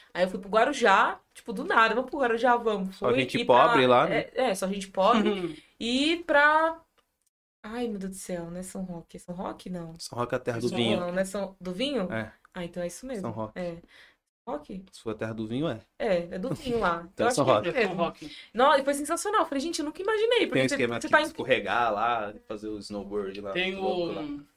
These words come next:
Speaker 3: o, o de esqui, né?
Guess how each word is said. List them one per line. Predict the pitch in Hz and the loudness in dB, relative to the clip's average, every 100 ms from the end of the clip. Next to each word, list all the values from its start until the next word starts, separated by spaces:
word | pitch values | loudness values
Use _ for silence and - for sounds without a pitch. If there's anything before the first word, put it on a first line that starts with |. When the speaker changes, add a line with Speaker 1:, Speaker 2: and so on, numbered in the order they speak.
| - | -10
Speaker 3:
o, | 160 160 160 156 151 | -8 -4 -6 -6 -8
o | 139 135 143 _ _ _ _ _ _ _ - | -12 -14 -20 _ _ _ _ _ _ _ -18
de | 165 208 | -10 -8
esqui, | - - 202 | -8 -4 -4
né? | 202 | -4